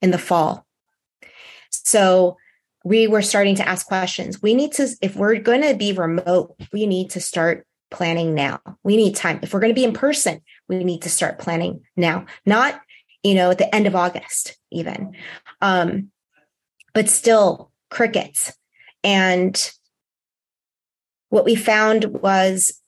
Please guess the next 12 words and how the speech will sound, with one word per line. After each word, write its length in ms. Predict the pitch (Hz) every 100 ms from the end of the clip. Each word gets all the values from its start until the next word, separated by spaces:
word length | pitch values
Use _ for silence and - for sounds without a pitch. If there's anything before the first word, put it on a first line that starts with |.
| _
we 240 | 196 202
needed 280 | 208 226 233
to 80 | 247
have 240 | 214 208
these 140 | 202 196
conversations 800 | 196 190 190 - 175 196 185 -
with 120 | 185
the 60 |
parents 460 | 180 - 175 175 -
and 200 | - 175
the 60 | 175
students, 640 | - 175 - - - -